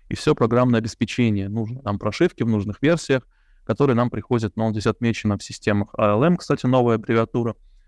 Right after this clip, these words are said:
Раз у-, раз уж с ней встретились, шифрую, Application Lifecycle Management, по аналогии с P L M-ом, некая,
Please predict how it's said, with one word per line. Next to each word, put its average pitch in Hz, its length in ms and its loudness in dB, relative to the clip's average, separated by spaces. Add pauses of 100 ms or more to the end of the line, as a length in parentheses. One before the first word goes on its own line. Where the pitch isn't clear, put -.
(200)
Раз 117 260 0
у-, 123 140 -2
раз 123 240 0
уж - 100 -8
с - 60 -6
ней 117 80 2
встретились, 110 640 -2
шифрую, 160 540 2
Application 113 480 0
Lifecycle 104 540 0
Management, 143 500 0 (340)
по 123 80 2
аналогии 117 460 0
с - 100 -16
P 120 100 -2
L 113 80 -2
M-ом, 139 460 0
некая, 104 420 -4